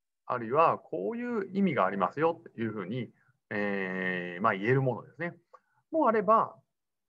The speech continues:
潜在的機能ですね。えー、こういうのもあります。要するに、えーっと、普通はそうすぐには予想されないようなですね、ちょっと、あの、意外な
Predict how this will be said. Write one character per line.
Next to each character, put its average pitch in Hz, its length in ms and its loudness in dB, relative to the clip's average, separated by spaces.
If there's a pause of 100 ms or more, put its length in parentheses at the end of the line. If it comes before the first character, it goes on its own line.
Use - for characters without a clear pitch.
(640)
潜 233 340 -8
在 208 220 2
的 196 240 -8
機 190 80 -4
能 104 200 -2 (1040)
で 98 80 -18
す 113 80 -12
ね。 135 180 -4 (300)
え 139 60 -4 (240)
ー、 - 20 -18
こ 247 80 -2
う 277 40 2
い - 0 -
う - 20 2
の 202 60 0
も 101 80 0
あ 85 60 0
り 85 60 -14
ま 85 160 -8
す。 - 100 -20
要 147 140 -6
す 175 100 -6
る 135 80 -4
に、 113 240 -6 (280)
え 101 340 -6
ー - 20 -20
っ - 40 -20 (120)
と、 92 240 -2 (1600)
普 214 100 -6
通 311 140 -6
は 330 360 2
そ 208 120 -4
う - 20 -2
す 339 120 -6
ぐ 233 100 0
に 127 80 -2
は 107 60 -4
予 117 100 -6
想 143 180 -2
さ 190 120 -4
れ 120 80 -2
な 175 100 4
い 104 60 -6
よ 104 120 -6
う - 20 -10
な 80 100 -12
で - 100 -12
す 135 80 -8
ね、 160 200 -4 (220)
ち 370 60 -2
ょ 370 40 -6
っ - 60 -14
と、 - 260 2
あ 135 340 8
の、 127 120 -2
意 143 140 -8
外 170 240 2
な - 140 -4